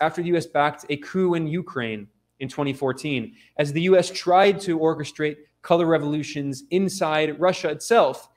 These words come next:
this pushed Moscow further and further away from West, the West,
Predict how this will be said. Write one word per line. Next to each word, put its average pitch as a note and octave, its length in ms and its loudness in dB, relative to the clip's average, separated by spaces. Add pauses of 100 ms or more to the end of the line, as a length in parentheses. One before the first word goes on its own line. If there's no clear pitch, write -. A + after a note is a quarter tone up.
(320)
this F3 260 0
pushed - 560 -4 (320)
Moscow D#3+ 560 0
further E3+ 420 0
and D3+ 140 -6
further C#3+ 640 -2 (240)
away F3+ 440 4
from C#3+ 500 -4 (180)
West, C#3+ 540 -6 (160)
the C3+ 80 -4
West, C3+ 400 -2